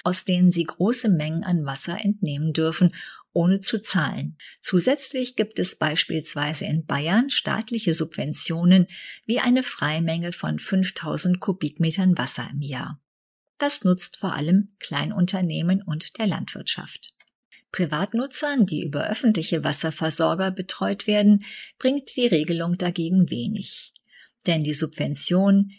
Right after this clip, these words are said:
gilt für den Versorger, nicht für seine Nutzer.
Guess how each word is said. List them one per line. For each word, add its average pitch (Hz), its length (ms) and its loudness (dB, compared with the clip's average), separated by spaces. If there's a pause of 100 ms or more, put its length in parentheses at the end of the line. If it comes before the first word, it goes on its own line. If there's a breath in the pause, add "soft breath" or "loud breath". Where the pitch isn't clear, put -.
(120)
gilt 170 240 0
für 190 100 -4
den 185 220 6
Versorger, 165 760 -2 (300)
nicht - 300 -4
für 190 120 -2
seine 175 300 4
Nutzer. - 500 2